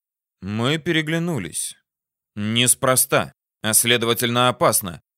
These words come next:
Перегруппировка стала инстинктивным решением. Молниеносно мы расположились максимально удобно, достаточно близко, чтобы поддержать на случай неведомой угрозы,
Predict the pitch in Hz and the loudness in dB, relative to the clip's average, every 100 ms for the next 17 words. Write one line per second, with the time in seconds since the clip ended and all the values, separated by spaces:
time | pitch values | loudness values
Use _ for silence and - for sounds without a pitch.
0 | _ - 95 101 107 113 120 170 143 131 | _ -8 -4 -4 -2 0 0 0 0 2
1 | 127 - 131 123 - 120 - 107 107 110 | 2 0 -4 -4 -4 -6 -4 -4 -2 -2
2 | 127 165 110 87 78 _ _ _ 95 113 | -2 -2 -2 -6 -10 _ _ _ -4 0
3 | 139 151 160 165 170 123 117 123 131 120 | 0 2 0 2 0 0 -2 0 0 0
4 | 123 120 120 139 120 123 113 123 131 120 | 0 0 0 0 0 0 0 0 0 -2
5 | 127 139 156 95 92 92 104 - 113 107 | -2 -2 -2 -2 -4 -4 -2 -2 -2 -2
6 | 135 120 165 156 117 - 113 113 117 107 | -4 -2 -2 -4 -4 -4 -2 -2 -2 -2
7 | 117 117 135 117 113 135 123 117 113 113 | -2 0 -2 -2 -2 -2 -4 -4 -2 -2
8 | 123 110 107 104 127 165 95 92 | -2 -2 -4 -2 -2 -2 -2 -4